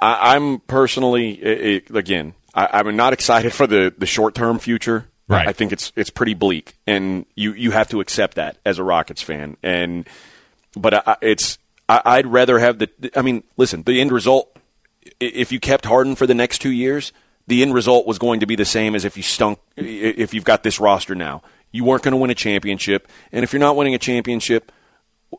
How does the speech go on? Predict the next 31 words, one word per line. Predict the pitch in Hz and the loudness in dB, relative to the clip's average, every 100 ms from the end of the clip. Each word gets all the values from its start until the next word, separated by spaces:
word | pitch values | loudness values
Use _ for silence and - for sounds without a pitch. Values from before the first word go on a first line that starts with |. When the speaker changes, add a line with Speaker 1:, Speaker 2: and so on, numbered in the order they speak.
| - | -10
Speaker 1:
who | - 147 | -4 0
really | 127 110 98 | 2 2 0
cares? | - 85 69 - - | -4 -8 -8 -12 -2
Let's | 117 98 | 2 4
Speaker 2:
Right. | |
Speaker 1:
face | 101 80 73 | 2 0 -4
it. | - | -6
We, | 123 | -6
we've | 110 127 110 | -2 -2 -2
put | - 160 | -2 0
this | 143 - | 0 -2
team | 139 131 | -2 -2
to | - 120 | 2 0
a | |
point, | - 120 117 - - - - | 2 -2 -2 -6 -20 -16 -2
and | 139 | 2
if | 139 | 2
you've | 151 113 | 0 4
got | 131 | 6
a | 139 | 6
guy | 127 135 | 4 4
like | 135 107 | 2 2
James | 127 131 | -2 -2
Harden | 123 131 135 139 - - _ | 2 2 2 -2 -10 -20 _
and | 113 | -2
you're | 117 | 2
not | 120 131 | 2 0
competing | 123 - 123 117 | -4 -2 -2 0
for | 123 | 0
a | 117 | 0
championship | 120 120 131 123 - 127 | -2 -4 -4 -2 0 0